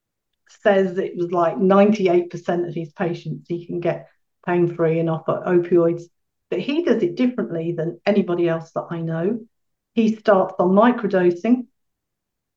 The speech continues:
He then does it twice daily, and then he does it four times daily, and then increases the doses. It's quite amazing. And he says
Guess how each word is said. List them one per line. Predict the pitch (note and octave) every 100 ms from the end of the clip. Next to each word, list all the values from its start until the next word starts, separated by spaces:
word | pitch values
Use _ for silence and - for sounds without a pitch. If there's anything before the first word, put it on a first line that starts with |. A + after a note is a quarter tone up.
| _ _ _ _ _ -
He | G#3+
then | A3 G#3+ G#3+
does | G3+
it | G3+ F#3 - _ _ _
twice | B3 B3+ A#3+ -
daily, | G3 F3 F3 G#3+ B3 - _ _ _ G3+
and | G3+
then | G#3+ G#3+
he | G#3+
does | G3 F3+
it | F3 - -
four | C#4+ D#4 -
times | E3+ E3 D3+
daily, | F3 E3 E3+ F#3+ B3 - _ _ _ _ _ -
and | G3+ G3+ G3+
then | G3+ G3+ G#3 - _ _ _ _ _ _ _ _ _ _ _ _ _ -
increases | G#3 G#3+ B3 A#3 - F#3+ -
the | F#3
doses. | F3 F#3 G3 - G3+ G#3 - _ _ _ _
It's | E3 - -
quite | - A3 G3+ -
amazing. | G3 G3+ G#3 G#3+ G3 F#3+ - _ _ _ _ _ _ -
And | G3 G3
he | A#3 A3+ G#3+
says | A3 F#3+